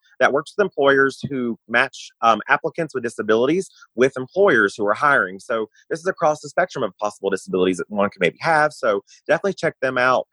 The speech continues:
Um, these are all different organizations that you can look at to grow your network, to get connected to companies, and to kinda help you get to that next job.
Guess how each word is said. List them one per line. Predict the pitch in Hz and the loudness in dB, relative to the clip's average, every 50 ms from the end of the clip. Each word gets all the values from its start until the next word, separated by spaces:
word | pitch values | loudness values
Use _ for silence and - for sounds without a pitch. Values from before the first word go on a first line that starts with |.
| _ - - _ | _ -20 -12 _
Um, | - 110 110 110 107 110 107 | 0 0 2 0 0 -4 -6
these | 120 175 180 190 | -6 -4 -2 -2
are | 180 - - | -4 -2 0
all | 135 139 151 175 | 2 2 4 2
different | 185 185 185 - 180 175 - | 2 -2 -4 -2 -4 -4 -2
organizations | - 135 127 135 131 117 104 107 98 107 110 - 156 156 139 | -2 -2 -2 -2 -2 0 0 2 0 0 -2 -4 -8 0 0
that | 127 98 101 | 0 0 0
you | 107 139 165 | -2 -4 -4
can | - 196 156 | -2 -2 -2
look | 120 110 113 120 120 - 110 | -2 0 0 0 0 2 2
at | 87 82 69 64 60 - - - - - _ _ - | 2 2 2 -2 -6 -12 -16 -20 -20 -20 _ _ -4
to | - 139 123 107 | 0 0 0 0
grow | 95 - 120 120 127 | 0 2 2 4 4
your | 151 165 175 | 4 4 4
network, | 156 131 110 - 101 98 95 95 92 - - _ | 2 2 0 2 2 4 4 4 2 0 -6 _
to | - 101 | -8 -6
get | 87 - 123 - _ | -4 -4 -4 -4 _
connected | - 156 139 - - 139 165 | -6 -6 -6 -6 -8 -10 -12
to | |
companies, | 156 - 131 123 113 - 127 120 113 110 113 104 | -6 -2 -2 -2 0 0 -2 -2 0 -2 -2 -4
and | - 95 101 - | -6 -8 -6 -2
to | 110 101 98 90 - - | 0 2 2 0 -2 -2
kinda | - 131 117 101 | 0 0 0 2
help | - 135 123 - - | 4 2 2 2 0
you | 123 | -2
get | 98 120 - - | 0 0 -2 0
to | - | 0
that | 107 95 80 | -2 -2 0
next | 98 104 104 - - - | -2 -4 -4 -4 -4 0
job. | 98 87 | 0 0